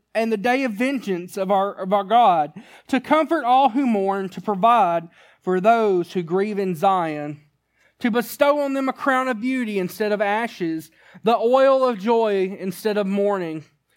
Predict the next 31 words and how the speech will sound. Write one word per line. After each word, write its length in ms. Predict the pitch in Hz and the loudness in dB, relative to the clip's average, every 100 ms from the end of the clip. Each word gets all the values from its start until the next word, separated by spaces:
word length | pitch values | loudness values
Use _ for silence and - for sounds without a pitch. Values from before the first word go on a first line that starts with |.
| _ _ _ | _ _ _
and 260 | 180 196 165 | -4 -4 0
garment, 560 | 214 233 247 247 - 175 | 0 0 -2 -6 -8 -8
a 200 | 202 185 | -6 0
garment 340 | 220 240 247 | 0 0 -2
of 120 | 240 | -4
praise 460 | - 202 175 165 160 | -4 -2 -2 -4 -6
instead 320 | 170 - 180 | -10 -6 -6
of 100 | 165 | -4
despair, 840 | 170 170 - 208 196 156 147 135 _ _ _ | -8 -10 -4 -2 0 -2 -6 -10 _ _ _
a 80 | - | -8
spirit 420 | 165 - 214 202 | -8 -4 0 0
of 100 | 180 | -2
despair. 720 | 165 165 - 185 175 151 143 131 _ _ _ _ | -6 -10 -4 -2 -2 -6 -8 -14 _ _ _ _
They 140 | 208 | -2
will 80 | 214 | 0
be 140 | 208 214 | -2 -4
called 340 | - 233 208 - | 0 0 0 0
oaks 380 | 247 302 269 320 | 2 2 0 -8
of 120 | 220 | -2
righteousness, 840 | 208 196 202 180 - 160 143 - _ _ - | 0 0 -2 -10 -10 -10 -10 -14 _ _ -4
a 140 | 170 | -4
planting 580 | 170 - 220 247 247 262 | -4 -4 -2 -2 -4 -6
of 100 | 240 | -4
the 120 | 240 | -2
Lord 480 | 196 170 151 143 151 _ _ _ | -2 -4 -4 -4 -8 _ _ _
for 120 | - | -8
the 100 | 160 | -6
display 540 | 156 170 170 175 165 156 | -4 -6 -6 -4 -4 -4
of 80 | |
his 120 | 147 131 | -8 -14
splendor." 640 | - 143 131 127 127 | -12 -10 -10 -10 -14